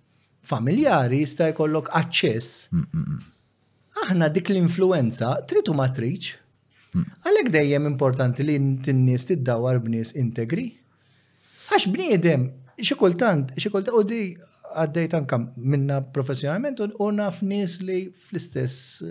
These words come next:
Speaker 1: ambjent u, u żbaljaw. Di mhix xi ħaġa li tagħmilha darba tajt,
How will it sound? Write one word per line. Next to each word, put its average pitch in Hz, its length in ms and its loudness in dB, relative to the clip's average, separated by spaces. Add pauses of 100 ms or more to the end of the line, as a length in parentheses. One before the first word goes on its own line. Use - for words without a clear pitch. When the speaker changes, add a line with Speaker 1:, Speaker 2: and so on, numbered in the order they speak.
(140)
Speaker 1:
ambjent 214 580 -4
u, 214 240 -12
u 220 140 -2
żbaljaw. 156 460 -4 (1200)
Di 190 200 0
mhix 254 220 2
xi 170 100 4
ħaġa 135 340 0
li 127 100 2
tagħmilha 127 360 0
darba 113 360 -4
tajt, 113 340 -8